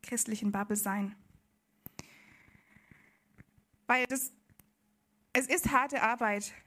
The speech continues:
all die Lügen, die wir jahrelang uns zugesagt haben, uns eingeflüstert haben, auszugraben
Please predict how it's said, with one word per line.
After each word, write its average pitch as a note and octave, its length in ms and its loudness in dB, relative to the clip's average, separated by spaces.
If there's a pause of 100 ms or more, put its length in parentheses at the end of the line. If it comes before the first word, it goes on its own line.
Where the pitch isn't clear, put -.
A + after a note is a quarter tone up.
(120)
all A#3 180 2
die B3 80 0
Lügen, B3 380 0
die G#3 120 -6
wir G#3 80 -4
jahrelang A3 800 2 (1600)
uns G#3+ 340 -4
zugesagt A#3 640 -4
haben, G3 240 -2
uns G3+ 180 -4
eingeflüstert G#3+ 720 -2
haben, G3 380 0 (2000)
auszugraben G3+ 800 -4